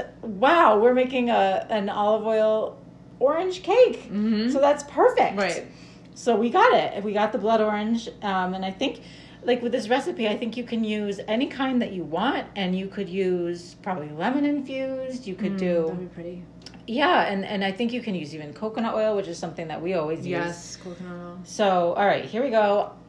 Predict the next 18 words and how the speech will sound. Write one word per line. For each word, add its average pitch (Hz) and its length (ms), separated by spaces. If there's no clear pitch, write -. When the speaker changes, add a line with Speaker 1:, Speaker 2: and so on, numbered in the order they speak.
Speaker 1:
I 196 300
am 233 180
going 202 500
to 180 600
pour 185 240
a 170 60
half 226 300
cup 190 300
of 165 200
this 170 420
blood 196 240
orange 170 340
fused 160 240
olive 143 240
oil, 143 380
and 170 100
let's 139 200
see. - 220